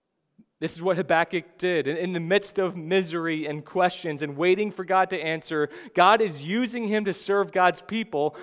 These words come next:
by providing a written prophecy of God's words, of both his warnings and his promises. He is active in his waiting,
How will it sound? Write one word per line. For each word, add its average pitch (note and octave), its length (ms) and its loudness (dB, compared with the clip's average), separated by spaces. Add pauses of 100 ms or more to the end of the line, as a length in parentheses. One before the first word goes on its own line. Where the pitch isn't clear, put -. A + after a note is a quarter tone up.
(100)
by E3 200 8
providing F3+ 800 4
a F3+ 100 -2
written F#3 400 0
prophecy F#3+ 640 0
of D3 80 -4
God's E3+ 280 2
words, D#3+ 360 0
of C3 80 -10
both D#3 140 -2
his D3+ 120 -6
warnings E3 440 -6
and D3+ 120 -6
his C#3 140 -8
promises. E3 680 -6 (160)
He G3 160 -2
is E3+ 140 2 (120)
active F#3+ 580 -4 (200)
in E3+ 120 -6
his C#3+ 180 -8
waiting, C3 500 -4